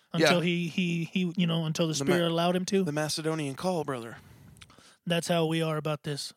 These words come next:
Speaker 2: I can't share it with you until the Spirit of God allows me to. And
Speaker 1: Bless
Speaker 2: I
Speaker 1: his
Speaker 2: have
Speaker 1: name.
Speaker 2: not heard his voice <laughs> on the subject matter.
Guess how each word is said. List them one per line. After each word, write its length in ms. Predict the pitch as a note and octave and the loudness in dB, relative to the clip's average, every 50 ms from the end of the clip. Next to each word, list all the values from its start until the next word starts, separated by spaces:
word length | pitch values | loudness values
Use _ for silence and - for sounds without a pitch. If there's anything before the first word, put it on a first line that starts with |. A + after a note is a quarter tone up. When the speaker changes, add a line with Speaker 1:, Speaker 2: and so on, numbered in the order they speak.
| - | -12
Speaker 2:
I 80 | - D#3 | -12 -6
can't 280 | - - F#3 F3+ E3+ | 0 0 2 2 2
share 260 | - - G3+ G3+ G3 F3+ | 2 2 4 4 4 4
it 60 | E3 | 2
with 200 | D#3 D#3+ D#3 - | 2 0 -2 0
you 200 | D#3 D3+ D3+ D#3 | -2 -2 -2 -2
until 240 | D3+ D3 - D#3+ D3+ | -4 -4 -2 -2 -2
the 100 | D3 C#3+ | -2 -2
Spirit 300 | - - F3 E3 D#3 D3+ | -2 0 0 0 0 0
of 80 | D3 | -2
God 200 | D#3 D#3+ D#3+ D#3 | -2 -2 -2 -2
allows 300 | D3+ D3+ D#3 D#3 D#3 D3 | -2 -2 0 0 0 0
me 140 | D3 C#3+ C#3 | -2 -6 -8
to. 100 | - C3 C3 | -10 -10 -12
And 100 | C3+ D3 - _ _ _ _ _ _ _ _ _ _ _ _ - | -12 -14 -16 _ _ _ _ _ _ _ _ _ _ _ _ -4
Speaker 1:
Bless 160 | D#3 D3 C#3+ | -2 0 0
Speaker 2:
I 40 | D#3 | 0
Speaker 1:
his 100 | D#3 D#3 | 0 0
Speaker 2:
have 80 | D#3 C#3+ | 0 0
Speaker 1:
name. 40 | D#3+ | 0
Speaker 2:
not 180 | E3+ E3 E3 E3 | 2 2 0 0
heard 200 | - F#3 F#3+ F3+ | -2 -4 -4 -4
his 180 | E3+ F#3 F3 D#3 | -6 -8 -8 -6
voice 520 | F3 F#3+ G3 F#3 E3+ D#3 - - - - - - D4+ - - F#4+ F4+ - - G#4+ - _ - G#4 - _ - G4 - - A4 F#4+ | -4 -2 -2 -2 -2 -4 -6 -8 -8 -8 -6 -6 -6 -6 -6 -8 -8 -6 -6 -8 -8 _ -6 -8 -8 _ -8 -10 -10 -8 -12 -12
<laughs> 1000 | _ - A4 E4 _ - G4+ - _ - G4 - _ - F#4+ _ _ _ _ - | _ -10 -14 -12 _ -10 -12 -10 _ -10 -10 -10 _ -10 -12 _ _ _ _ -2
on 220 | F3+ F#3 F3+ F3 | 0 0 0 0
the 80 | E3 D#3+ | 0 0
subject 420 | - - F#3+ F3+ D3+ D#3+ D#3 - | 2 2 2 2 2 -2 -2 0
matter. 320 | E3+ E3+ E3+ D3+ B2+ - | 0 0 0 0 -2 -6